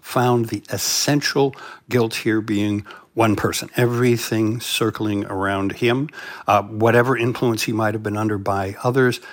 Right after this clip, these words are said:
it was all from him, about him,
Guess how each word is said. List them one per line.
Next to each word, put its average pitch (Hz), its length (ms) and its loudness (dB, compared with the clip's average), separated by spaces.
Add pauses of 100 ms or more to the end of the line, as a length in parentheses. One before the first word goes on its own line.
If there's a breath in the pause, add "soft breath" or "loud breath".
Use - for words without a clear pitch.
(220 loud breath)
it 135 200 0
was 123 260 4
all 113 460 2 (280)
from 143 220 2
him, 120 300 0
about 104 360 2
him, 92 300 -6